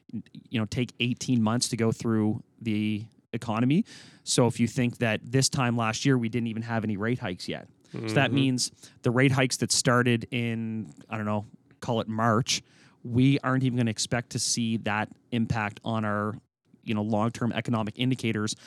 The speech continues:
Speaker 1: until about September of this year. So we
Speaker 2: Mm-hmm.
Speaker 1: do need to have some patience on that, but I don't see any real material dropping. Like, uh, like, do I think inflation's gonna get back down to two percent by the end of the year? I don't. I think we'll be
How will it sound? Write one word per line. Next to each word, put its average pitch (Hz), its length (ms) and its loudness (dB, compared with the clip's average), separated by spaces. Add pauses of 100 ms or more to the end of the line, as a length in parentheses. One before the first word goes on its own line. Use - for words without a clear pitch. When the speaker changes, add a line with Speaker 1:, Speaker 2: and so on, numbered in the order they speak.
(260)
Speaker 1:
until 127 260 2
about 147 240 2
September 139 600 -4
of 117 180 -8
this 113 200 -6
year. 98 260 -6 (280)
So 120 180 0
we 127 140 4
Speaker 2:
Mm-hmm. 120 80 -2
Speaker 1:
do 139 220 8
need 139 260 4
to 127 80 4
have 113 340 2
some 104 140 -2
patience 117 420 0
on 127 140 4
that, 127 240 2 (260)
but - 140 -2
I 120 140 2
don't 135 180 4
see - 340 2
any 120 280 4
real 120 280 4
material 117 880 2 (460)
dropping. 113 540 -2 (100)
Like, 120 140 0
uh, 139 160 2
like, 139 80 0
do 143 100 0
I 143 80 2
think 147 180 0
inflation's 131 500 0
gonna 120 240 -2
get 120 200 -6
back 113 240 -4
down 117 280 -4
to 117 120 -6
two 123 220 -8
percent 117 320 -6
by 113 80 -4
the 113 80 -4
end 107 100 -2
of 104 40 -4
the 101 60 -6
year? 117 160 -2 (300)
I 117 60 -2
don't. 104 440 -4 (520)
I 127 120 -2
think 131 220 -2
we'll 123 220 0
be 110 420 -2